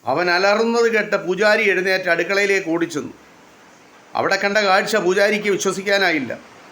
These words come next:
കെറ്റിലിനു പകരം അവിടെ ഒരു പട്ടി നിന്നിരുന്നു. പൂജാരിയെ കണ്ടതും അത് കുരച്ചുകൊണ്ട് മുറിയിൽ നിന്നിറങ്ങി പുറത്തേക്ക് ഓടി, ഓടി ഓടി അത് തൻ്റെ ഇരിപ്പിടം ലക്ഷ്യമാക്കി കാട്ടിലേക്ക്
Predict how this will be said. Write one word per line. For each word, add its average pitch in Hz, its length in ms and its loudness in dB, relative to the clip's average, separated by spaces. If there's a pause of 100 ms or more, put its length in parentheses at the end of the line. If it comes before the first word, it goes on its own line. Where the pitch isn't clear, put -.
(580)
കെറ്റിലിനു 214 340 -2
പകരം 214 320 2
അവിടെ 202 200 2
ഒരു 202 200 4
പട്ടി 190 380 -2
നിന്നിരുന്നു. 143 440 -4 (640)
പൂജാരിയെ 196 460 0
കണ്ടതും 196 400 0
അത് 190 160 0
കുരച്ചുകൊണ്ട് 185 760 -2 (280)
മുറിയിൽ 196 380 0
നിന്നിറങ്ങി 180 600 -2 (800)
പുറത്തേക്ക് 190 520 -2
ഓടി, 165 320 -2 (1800)
ഓടി 202 280 0
ഓടി 226 260 4
അത് 214 240 0
തൻ്റെ 214 180 0
ഇരിപ്പിടം 214 680 -2 (100)
ലക്ഷ്യമാക്കി 190 640 -2
കാട്ടിലേക്ക് 175 680 -2